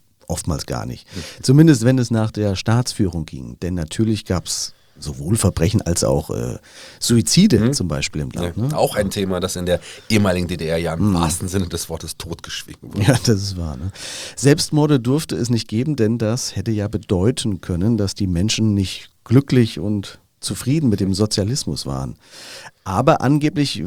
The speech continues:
Speaker 1: waren in der D D R zwischen neunzehnhundertzweiundfünfzig und neunzehnhundertneunzig über zweihunderttausend Suizide registriert worden. Das war europaweit sogar der unangefochtene Spitzenplatz. Das ist ein trauriger Spitzenplatz
Speaker 2: Ja,
Speaker 1: noch
Speaker 2: krass.
Speaker 1: dazu,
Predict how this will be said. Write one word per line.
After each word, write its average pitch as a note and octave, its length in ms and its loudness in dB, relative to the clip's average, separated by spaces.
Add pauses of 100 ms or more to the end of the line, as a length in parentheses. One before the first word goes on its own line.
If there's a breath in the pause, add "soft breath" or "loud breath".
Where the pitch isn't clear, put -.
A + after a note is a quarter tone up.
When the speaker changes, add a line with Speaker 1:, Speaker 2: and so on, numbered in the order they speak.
(120)
Speaker 1:
waren G2 300 0
in A2 80 -2
der A2 100 2
D G#2+ 140 -2
D G#2+ 120 -2
R G#2+ 160 -2
zwischen A2+ 340 -2
neunzehnhundertzweiundfünfzig A2+ 1600 -2
und A#2+ 180 2
neunzehnhundertneunzig G#2+ 840 0
über B2+ 420 0 (440 soft breath)
zweihunderttausend A#2+ 1400 0
Suizide A2+ 840 -2
registriert - 600 -8
worden. E2+ 260 -12
Das - 300 -4
war F#2 260 2 (500 loud breath)
europaweit A#2 840 4
sogar G#2+ 320 2
der G#2 240 0
unangefochtene B2+ 920 -2
Spitzenplatz. - 800 -6
Das D#2 100 -10
ist - 100 -8
ein F#2+ 140 -4
trauriger A2 520 4
Spitzenplatz - 760 -8
Speaker 2:
Ja, G2 60 -4
Speaker 1:
noch G#2 100 -4
Speaker 2:
krass. - 20 -10
Speaker 1:
dazu, - 320 -6